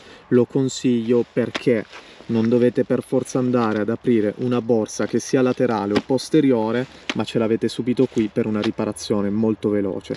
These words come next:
Si sa che nei viaggi avventura può succedere, quindi è molto comodo averlo qui a portata di mano. Adesso passiamo al borsone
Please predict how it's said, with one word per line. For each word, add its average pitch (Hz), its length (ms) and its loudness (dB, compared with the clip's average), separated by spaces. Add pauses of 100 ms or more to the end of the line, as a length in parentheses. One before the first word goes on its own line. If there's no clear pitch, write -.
(260)
Si - 180 0
sa 117 220 0
che 117 100 0
nei 110 120 0
viaggi 113 280 0
avventura 110 640 -2 (160)
può 123 120 2
succedere, 117 680 0 (400)
quindi 104 420 0
è 117 140 -4
molto 104 520 -2 (540)
comodo 98 520 0
averlo 107 340 -2
qui 113 160 0
a 104 60 0
portata 107 400 -4
di 101 80 -4
mano. 98 280 -6 (2500)
Adesso 175 440 6
passiamo 117 640 0
al 117 120 2
borsone 175 600 2